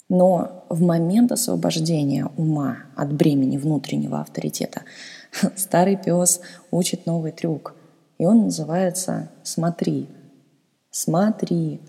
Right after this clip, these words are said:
И речь здесь не о зрении, а о сознании. Вбирать все в себя – и не удерживать ничего из увиденного.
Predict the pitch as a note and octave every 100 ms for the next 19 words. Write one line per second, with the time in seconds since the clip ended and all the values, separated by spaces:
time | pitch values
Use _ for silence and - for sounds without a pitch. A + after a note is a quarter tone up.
0 | - _ _ _ _ _ - F3+ F3 G#3+
1 | G#3 E3+ D#3+ D#3 - E3+ F3 F3 F3 F3+
2 | E3+ D3+ - - - - _ _ _ -
3 | E3 D#3+ F3 - E3 E3 E3 D#3 D3+ -
4 | - - _ _ _ _ _ _ _ _
5 | - - D#3+ F3+ F3 F3+ F3+ - - F3
6 | E3 - E3+ D#3+ E3 - _ _ _ _
7 | G3 F3 E3+ F3+ F#3+ G3+ F3 F3 E3+ -
8 | - - - _ _ - F3+ F3+ G3+ F3
9 | D#3+ D3+ E3 E3 E3 E3+ - D3+ D3